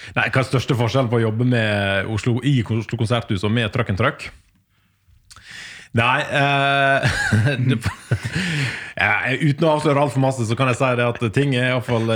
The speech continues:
til de grader bedre planlagt i Oslo Konserthus enn,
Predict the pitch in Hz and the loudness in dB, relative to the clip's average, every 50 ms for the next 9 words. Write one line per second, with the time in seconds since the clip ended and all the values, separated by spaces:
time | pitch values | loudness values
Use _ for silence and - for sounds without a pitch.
0 | 110 104 - - 127 113 113 113 117 113 110 110 110 107 107 104 110 117 117 113 | 0 0 0 0 0 0 -2 -2 -4 -4 -2 -2 -2 -4 -2 -2 0 0 0 0
1 | 113 113 110 117 117 123 110 92 107 110 110 101 98 92 - 107 98 98 101 104 | 0 0 0 0 0 0 0 0 0 0 0 0 -2 -2 -2 0 0 0 0 -2
2 | 95 - - - 110 101 92 80 - - - - 90 - - - - - - - | -2 -4 -2 -2 0 0 0 0 -2 -2 -2 -2 -2 -2 -2 -2 -2 -2 -2 -2
3 | - 104 98 - 120 - - 120 117 | -2 -2 0 0 -2 0 2 2 0